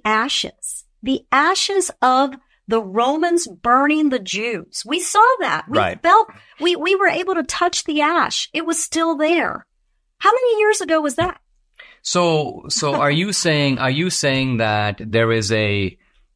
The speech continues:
Speaker 2: a, a pyramid of suffering,
Speaker 1: Yeah.
Speaker 2: right? And, and that basically the Jews are maybe at the top or maybe the blacks are next. And what you're, I think what you're saying is we are going to allow free speech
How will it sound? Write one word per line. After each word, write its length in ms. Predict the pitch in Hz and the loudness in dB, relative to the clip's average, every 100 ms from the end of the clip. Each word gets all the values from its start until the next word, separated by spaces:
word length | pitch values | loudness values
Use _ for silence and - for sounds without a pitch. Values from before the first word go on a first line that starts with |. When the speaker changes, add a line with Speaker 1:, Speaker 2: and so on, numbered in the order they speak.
| _ | _
Speaker 2:
a, 40 | 101 | -6
a 200 | - 123 - | -4 -10 -6
pyramid 800 | 147 156 170 165 160 156 156 156 | 0 2 2 2 2 2 0 0
of 240 | 131 120 | -4 -2
suffering, 680 | - 117 - 80 76 92 - | -2 -2 -2 -6 -6 -8 -8
Speaker 1:
Yeah. 80 | 113 | -6
Speaker 2:
right? 300 | 90 113 135 - _ _ - | -2 -2 -2 -12 _ _ -4
And, 420 | 120 117 113 117 - | 0 2 2 0 0
and 220 | 117 120 | 0 2
that 320 | 113 110 104 | 0 -4 -2
basically 540 | 131 156 160 - 143 | 0 2 0 -2 -4
the 140 | 117 104 | -2 -4
Jews 480 | 101 131 143 143 127 | -2 -2 0 -2 0
are 260 | 113 107 | 2 2
maybe 340 | 101 117 131 147 | 0 0 0 0
at 80 | 143 | 0
the 80 | 139 | -4
top 440 | - 110 113 113 | 0 2 2 0
or 240 | 104 104 92 | -2 0 0
maybe 340 | 104 113 120 | 0 0 0
the 140 | 104 | 0
blacks 400 | 101 104 107 - 107 | 2 2 2 -2 -2
are 80 | |
next. 460 | 101 131 127 - - _ _ _ - | 0 0 -2 -4 -10 _ _ _ 0
And 200 | 135 135 | 0 2
what 160 | 143 | 0
you're, 140 | 139 127 131 | 0 -2 -2
I 80 | |
think 200 | 127 165 151 | 0 0 0
what 120 | 139 | 0
you're 120 | 147 | -2
saying 320 | - 139 127 | 0 0 0
is 280 | 113 107 - _ _ _ _ - | 0 -2 -6 _ _ _ _ -18
we 380 | 117 123 127 120 | -6 0 2 2
are 100 | 113 | 0
going 380 | 127 160 190 | 0 2 2
to 160 | 170 165 | 0 -2
allow 380 | 127 127 135 135 | 0 0 0 -2
free 320 | - 131 123 | -4 -4 -2
speech 760 | - - 165 139 120 - - | -4 -2 0 0 0 -4 -8